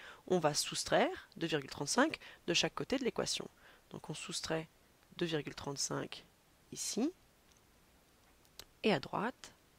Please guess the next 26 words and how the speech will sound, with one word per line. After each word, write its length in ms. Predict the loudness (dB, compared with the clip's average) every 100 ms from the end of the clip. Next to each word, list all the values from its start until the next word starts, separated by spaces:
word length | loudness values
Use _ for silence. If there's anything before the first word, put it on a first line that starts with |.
| _ _ -10
deux 80 |
virgule 280 | -10 -6 -8
trente-cinq. 600 | -6 -10 -12 -18 -20 -20 -20 _ _ _ -20 -20 -20 -20 -20 -20 -20 -20 -20 -20 _ _ _ _ _ -8
De 100 | -4
ce 80 | 2
côté-là, 380 | 4 6 4 2 -8
ça 200 | -4 -2
s'annule. 520 | 0 2 6 10 10
De 80 | 8
ce 100 | 4
côté-ci, 560 | 4 4 2 0 -4 -10 -20 -20 _ -20 0
deux 80 | 4
virgule 220 | 6 4
trente-cinq 480 | 4 2 6 6 6 4
ôté 300 | 2 4 4
de 100 | 4
dix. 500 | 2 -2 -2 -4 -6 -12 -20 -20 -20 -12 -8
Eh 80 |
bien, 220 | 0 2 6
deux 120 | 6
ôté 160 | 6
de 60 | 4
dix, 120 | 0
ça 160 | -2 -2
fait 120 | -2
huit, 640 | -2 2 2 0 -8 -10